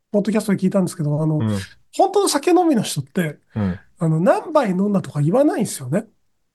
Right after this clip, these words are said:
Speaker 2: ああ、そうね。うん。
Speaker 1: 時間で言うんだって。
Speaker 2: <laughs> あ、なるほど。何時間飲んでたみたいなね。
Speaker 1: 何時から飲んでるとか。
Speaker 2: うん。あ、あ、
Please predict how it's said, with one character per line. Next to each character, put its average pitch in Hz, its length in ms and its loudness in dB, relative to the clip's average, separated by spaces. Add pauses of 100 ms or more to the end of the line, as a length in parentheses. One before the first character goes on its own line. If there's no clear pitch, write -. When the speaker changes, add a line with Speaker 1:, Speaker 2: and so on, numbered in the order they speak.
(220)
Speaker 2:
あ 139 500 2
あ、 - 20 -6
そ 135 440 0
う 87 40 -6
ね。 107 340 0
う 101 60 0
ん。 90 240 -2 (200)
Speaker 1:
時 185 180 4
間 359 220 4
で 339 100 4
言 339 120 4
う 320 60 2
ん - 20 2
だ 196 80 0
っ - 40 -8
て。 - 220 -14 (760)
Speaker 2:
<laughs> - 340 -2
あ、 151 220 2 (220)
な 180 100 4
る 170 60 6
ほ 160 40 4
ど。 131 160 -2 (300)
何 180 260 2
時 247 100 0
間 156 140 2
飲 147 80 2
ん - 20 2
で 143 80 2
た 127 120 -2
み 113 60 -4
た 113 100 -2
い - 20 -2
な 104 80 -2
ね。 110 100 0
Speaker 1:
何 359 280 4
時 269 120 2
か 339 140 4
ら 359 80 4
飲 247 220 6
ん 220 40 4
で 180 100 0
る 143 100 -6
と 147 100 -8
か。 165 120 -2
Speaker 2:
う 175 160 6
ん。 165 40 6
あ、 156 160 2
あ、 156 160 0